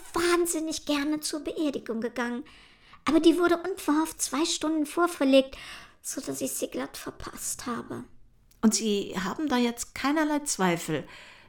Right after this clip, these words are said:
Speaker 2: Vielleicht könnte man ja noch etwas für einen D-N-A-Test.
Speaker 1: Nein, Marga hat alle Kleidungsstücke und Bürsten oder so etwas entsorgt. Aber ich habe trotzdem keinerlei Zweifel.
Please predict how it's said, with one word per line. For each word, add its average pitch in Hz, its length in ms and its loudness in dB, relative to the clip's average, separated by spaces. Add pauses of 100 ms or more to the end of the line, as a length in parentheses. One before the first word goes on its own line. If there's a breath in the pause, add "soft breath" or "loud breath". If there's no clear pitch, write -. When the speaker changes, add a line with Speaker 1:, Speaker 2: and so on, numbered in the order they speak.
Speaker 2:
Vielleicht 208 720 0
könnte 254 280 -4
man 233 160 2
ja 233 100 2
noch 220 180 -2
etwas - 320 -6
für - 120 -6
einen 202 260 -2
D-N-A-Test. 214 1000 4
Speaker 1:
Nein, 214 160 -4
Marga 247 360 4
hat 233 220 -2
alle 240 180 2
Kleidungsstücke 214 800 0
und 196 220 -4
Bürsten 220 520 0
oder 202 180 0
so 202 120 -2
etwas 196 380 -4
entsorgt. 190 600 -4 (1120)
Aber 156 220 2
ich 156 180 0
habe 156 240 2
trotzdem 180 680 -2
keinerlei 196 580 -4
Zweifel. 208 640 -6